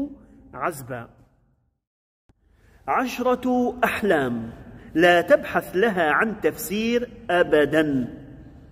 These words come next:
الرؤية الأولى: رؤية الدخول إلى السماء ثم الخروج، الخروج منها للشخص الصحيح.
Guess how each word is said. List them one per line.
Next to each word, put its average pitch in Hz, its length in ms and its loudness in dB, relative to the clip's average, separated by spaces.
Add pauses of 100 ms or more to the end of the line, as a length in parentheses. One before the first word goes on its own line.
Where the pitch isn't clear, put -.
(520)
الرؤية 208 520 6
الأولى: 135 480 -2 (420)
رؤية 233 400 6
الدخول 202 500 0
إلى 202 260 0
السماء 185 680 0
ثم 208 300 2
الخروج، 165 540 0 (260)
الخروج 170 580 2
منها 220 600 2
للشخص - 380 -6
الصحيح. 127 520 -10